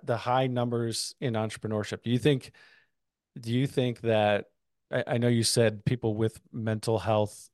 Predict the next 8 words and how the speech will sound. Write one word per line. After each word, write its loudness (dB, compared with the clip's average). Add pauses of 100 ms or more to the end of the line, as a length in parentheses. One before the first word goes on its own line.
(200)
challenges, -4 (480)
uh, 0
or -10
conditions -4
are -6
drawn 4
to 2
entrepreneurship. -4